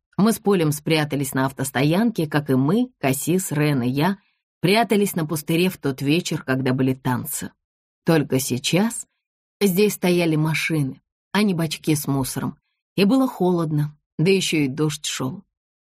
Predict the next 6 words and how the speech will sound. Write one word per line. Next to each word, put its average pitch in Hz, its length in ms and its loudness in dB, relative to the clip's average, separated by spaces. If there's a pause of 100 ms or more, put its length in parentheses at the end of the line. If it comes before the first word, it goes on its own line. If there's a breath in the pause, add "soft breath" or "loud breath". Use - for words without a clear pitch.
(280)
Заросли 156 520 0
бузины 147 460 2
и 143 40 -2
ежевики 147 640 -2 (340 soft breath)
давно 220 380 4
выкорчевали, 165 840 -2